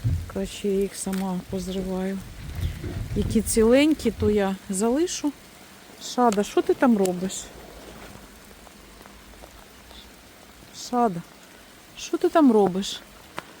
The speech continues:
Зайшла в будку гніву свою і щось там розносить її. Ой, яка краса, навіть в дощ. Так гарно на вулиці.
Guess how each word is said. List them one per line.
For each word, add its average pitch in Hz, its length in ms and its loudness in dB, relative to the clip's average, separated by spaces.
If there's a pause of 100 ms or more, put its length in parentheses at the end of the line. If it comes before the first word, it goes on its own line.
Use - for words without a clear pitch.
(320)
Зайшла 226 500 4
в 208 60 4
будку 214 420 0
гніву 254 460 6 (500)
свою 226 420 0
і 214 40 0
щось - 240 -6
там 214 240 -2 (2000)
розносить 208 800 2
її. 202 240 2 (1700)
Ой, 226 180 4
яка 214 260 0
краса, 220 460 0
навіть 254 380 4
в 190 80 -2
дощ. 190 420 2 (460)
Так 220 200 -2
гарно 233 420 4
на 196 100 4
вулиці. 185 640 -2